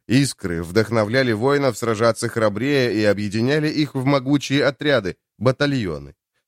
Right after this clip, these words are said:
Фишки с серпами, они же серпушки, были слабейшими из всех. Умелый стратег использовал их лишь как живой заслон, чтобы замедлить наступление противника.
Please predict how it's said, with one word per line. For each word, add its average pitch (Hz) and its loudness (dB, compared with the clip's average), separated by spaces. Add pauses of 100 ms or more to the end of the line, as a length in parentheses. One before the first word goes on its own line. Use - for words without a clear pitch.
Фишки 202 2
с - -2
серпами, 185 0 (160)
они 120 4
же 113 0
серпушки, 113 -4 (260)
были 170 2
слабейшими 131 2
из 113 -4
всех. - -8 (540)
Умелый 170 6
стратег 160 0
использовал 151 0
их 147 -2
лишь 151 2
как 147 -2
живой 147 0
заслон, 165 0 (160)
чтобы 131 2
замедлить 131 0
наступление 113 2
противника. 95 -6